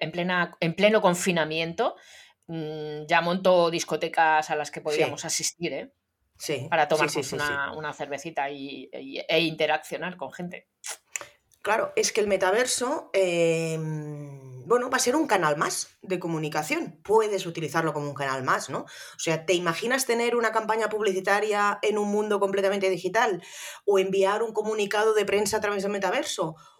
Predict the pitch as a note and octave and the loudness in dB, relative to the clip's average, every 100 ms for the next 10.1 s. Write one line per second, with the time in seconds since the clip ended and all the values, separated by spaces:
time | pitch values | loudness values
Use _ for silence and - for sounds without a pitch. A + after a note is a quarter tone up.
0 | _ G#3 G3+ G#3+ A#3 B3 A#3+ A3 G#3+ A3+ | _ 0 2 2 2 0 -2 0 0 0
1 | A3+ A#3+ A#3 G#3 G#3 G#3 A3 A3 G#3 G#3 | -4 -4 0 0 2 0 2 2 2 0
2 | G3+ G3+ G3+ F#3+ F#3 F3+ F#3+ G3 F#3+ F#3+ | -2 -2 -2 -4 0 0 2 2 4 2
3 | F#3+ F#3 F3 F3 F3+ D#3+ D3+ E3+ F3+ F#3+ | 2 2 2 0 0 0 0 -2 -2 -2
4 | - F#3 F3 F3 F#3+ F#3+ F#3 F#3 F3 A#3 | -6 -8 -4 -2 -2 -2 -2 -2 -2 -2
5 | C4 - E3+ - - - - - F#3+ E3+ | -4 -6 -12 -16 -18 -18 -10 -2 -2 -2
6 | - - A3+ B3 A#3+ G#3+ A#3 A#3+ D#4+ - | -6 0 0 2 0 0 0 0 -2 -6
7 | G#3+ G#3+ G#3 G3 F#3+ F3+ E3+ - F3 D#3 | -4 -4 -4 -4 -6 -6 -10 -4 -4 -2
8 | D#3+ F3 F3 F#3+ - F3 E3 D#3 D#3 C#3+ | -6 -4 -2 -2 -2 -4 -4 -4 -4 -4
9 | C#3+ D3 D3 C#3 C#3 C3+ B2+ B2+ E3+ B3 | -4 -6 -6 -6 -4 -6 -8 -4 -2 -2
10 | - | -6